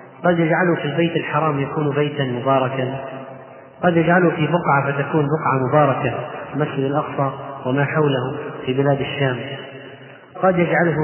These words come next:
في نوع من الطعام، شجرة مباركة زيتونة،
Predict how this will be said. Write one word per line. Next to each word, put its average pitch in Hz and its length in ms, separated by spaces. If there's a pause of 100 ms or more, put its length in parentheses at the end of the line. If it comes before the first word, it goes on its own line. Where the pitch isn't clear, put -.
في 151 260
نوع 156 220
من 143 200
الطعام، 135 500 (2500)
شجرة 143 380
مباركة 139 920
زيتونة، 139 680